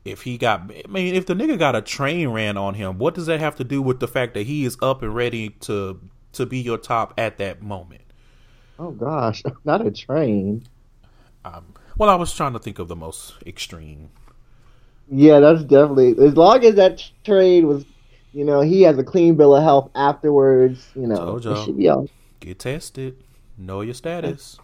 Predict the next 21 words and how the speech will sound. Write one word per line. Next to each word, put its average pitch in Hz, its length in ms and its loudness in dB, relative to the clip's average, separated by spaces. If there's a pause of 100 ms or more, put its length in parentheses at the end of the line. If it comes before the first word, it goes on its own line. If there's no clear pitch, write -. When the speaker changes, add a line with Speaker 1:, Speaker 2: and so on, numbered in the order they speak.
(540)
Speaker 1:
Know 98 140 -10
your 147 140 -6
worth. 175 600 -2 (1600)
All 175 100 2
right. 117 240 -2 (480)
So - 180 -4
we're 139 140 -4
gonna 175 240 -8
shift - 640 -8 (100)
a 104 180 -8
little 101 520 -8
bit 139 260 -12
more 90 520 -12 (480)
and, 98 480 -6
Speaker 2:
Okay. 113 240 2
Speaker 1:
um, 87 640 -14 (1700)
get 240 140 -8
a 269 60 -6
little 151 220 -4
personal. - 600 -16 (880)
Speaker 2:
Sure. 95 720 0